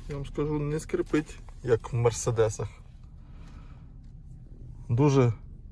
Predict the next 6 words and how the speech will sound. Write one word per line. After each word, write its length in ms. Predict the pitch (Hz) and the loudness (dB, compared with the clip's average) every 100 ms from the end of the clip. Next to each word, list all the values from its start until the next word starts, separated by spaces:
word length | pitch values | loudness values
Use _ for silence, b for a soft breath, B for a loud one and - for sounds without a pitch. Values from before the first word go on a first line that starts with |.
| - | -8
комфортне 760 | - 120 - 135 117 110 101 101 - | 4 4 8 8 8 6 2 0 2
кермо. 440 | 113 110 104 107 123 b b b b b - - - - - - - - - | 6 6 6 2 -2 b b b b b -16 -18 -16 -16 -16 -16 -18 -8 -4
От 160 | 113 | 0
ви 260 | 123 120 - - | 4 4 2 -8
сідаєте 520 | - 104 113 110 107 110 | -8 4 8 10 8 2
за 300 | 110 107 | 6 6